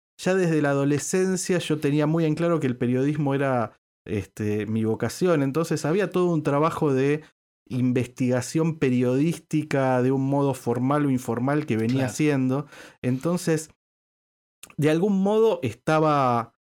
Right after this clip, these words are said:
Speaker 1: estaba preparado, a la vez fue, este, muy mágico todo lo que pasó con La García, que fue mi primera experiencia profesional en una redacción, y con haber tenido la oportunidad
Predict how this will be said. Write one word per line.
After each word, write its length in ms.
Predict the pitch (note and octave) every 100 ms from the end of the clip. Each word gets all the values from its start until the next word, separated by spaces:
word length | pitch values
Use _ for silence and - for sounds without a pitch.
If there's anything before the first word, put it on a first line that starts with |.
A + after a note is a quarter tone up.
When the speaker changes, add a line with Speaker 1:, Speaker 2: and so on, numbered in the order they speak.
| _
Speaker 1:
estaba 460 | C3+ A#2 - D#3 C#3
preparado, 600 | B2+ B2+ C#3 E3+ F3+ F#3
a 100 | B2+
la 140 | C3 C#3
vez 260 | D#3 A3
fue, 480 | - D3+ D3 F3 - _ - - _ -
este, 1120 | A2 G#2 - - A2 G#2 G#2 G2+ G2 F#2+ - _ -
muy 720 | A#2 C#3+ E3 D#3+ D3 B2+ A#2+ _ _ _ _ _ _ -
mágico 720 | G2+ A#2+ F3 G3+ C3 A2 G#2+
todo 240 | A#2+ A#2+ A2
lo 100 | G#2+
que 140 | G#2
pasó 380 | A2 - C#3+ E3
con 180 | A2+ G#2
La 100 | G#2
García, 540 | G#2 - F3 F#3+ C3+
que 100 | A2
fue 160 | - A#2+
mi 140 | A2+
primera 760 | G#2 G#2+ B2 C3+ A#2 G#2 - - - - -
experiencia 920 | A2 - A2+ A#2+ C3+ C3 - A2+ G#2
profesional 800 | - G#2 G#2+ - A2 A2+ C#3+ B2+
en 100 | A2+
una 520 | A#2+ A#2 G#2+ G#2 G2+
redacción, 680 | G2+ G#2 G#2 - D3+ F3+ A3+ - -
y 120 | B2+
con 200 | A#2+ A#2+
haber 320 | A#2+ D3 G3+ -
tenido 320 | C3+ E3+ D3+
la 80 | B2
oportunidad 760 | A#2 - A2+ A#2 C3+ F3+